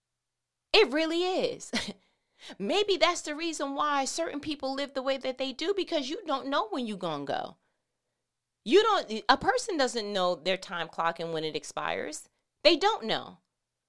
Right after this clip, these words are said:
It's a danger in living with that information in a certain degree. Some people take it to extreme. They're like, "Yo, I'ma just yolo. I'ma run up dead. I'ma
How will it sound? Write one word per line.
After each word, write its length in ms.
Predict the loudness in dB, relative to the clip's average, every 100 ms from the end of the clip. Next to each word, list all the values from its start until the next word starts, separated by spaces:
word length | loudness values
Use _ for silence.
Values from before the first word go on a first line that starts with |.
| _ 2
It's 180 | 4 4
a 80 |
danger 640 | 2 0 -4 -2 -2 0 -2 -4
in 280 | -6 -4 -4
living 580 | -4 -4 -6 -6 -8 -16 _ _ _ _ 2
with 240 | 2 4
that 320 | 2 4 0 _ _ _ _ _
information 840 | 0 0 -2 -4 -2 -2 -2 -4 -10 _
in 140 | -2 -2
a 40 |
certain 340 | -2 -2 -2
degree. 520 | -4 -6 -6 -8 -8 -12 _ _ _ -4
Some 140 | -2 0
people 260 | 0 0
take 220 | 2 0
it 80 | -2
to 120 | -4
extreme. 380 | -4 -4 -6 -4
They're 100 | 0
like, 220 | 2 2
"Yo, 160 | 4 4
I'ma 200 | 4 0
just 220 | -4 -2
yolo. 340 | 2 4 6 4
I'ma 240 | 2 -2
run 260 | -2 -2 0
up 180 | -2 2
dead. 280 | 6 6
I'ma 220 | 4 2